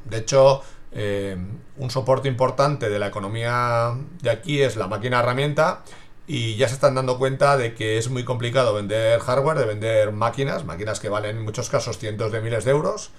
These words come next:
algunas de ellas solo sirven para hacer una pieza concreta, y están intentando derivarlo hacia la venta de servicios. Es algo que hay que tener en cuenta, no solo para este sector, sino para muchos otros, porque, eh,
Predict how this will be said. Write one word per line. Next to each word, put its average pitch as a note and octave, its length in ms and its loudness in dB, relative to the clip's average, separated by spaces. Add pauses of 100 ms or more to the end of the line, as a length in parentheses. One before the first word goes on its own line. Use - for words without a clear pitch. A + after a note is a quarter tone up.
(220)
algunas A2 380 -2
de C#3+ 60 2
ellas A#2 200 0
solo G#2+ 180 -4
sirven A2+ 300 -4
para G2+ 140 -2
hacer G#2 160 -8
una G#2 180 -8
pieza - 440 0
concreta, A2 580 -4 (580)
y C#3 320 0
están D3 300 4
intentando C#3+ 420 2
derivarlo C3 560 8
hacia A2+ 220 4
la A2 60 4
venta A#2 220 2
de A#2+ 100 4
servicios. - 680 -10 (440)
Es A#2+ 140 -4
algo B2+ 200 4
que A2 80 0
hay B2 60 2
que C#3 80 4
tener C3+ 220 2
en C3+ 120 0
cuenta, D#3 420 0 (720)
no A#2 140 -2
solo C#3 240 2
para G2+ 120 2
este - 140 -4
sector, E3+ 400 -2
sino G#2+ 280 -8
para G#2 160 0
muchos G2+ 260 -6
otros, - 340 -12
porque, A2 480 -2 (380)
eh, G#2+ 540 0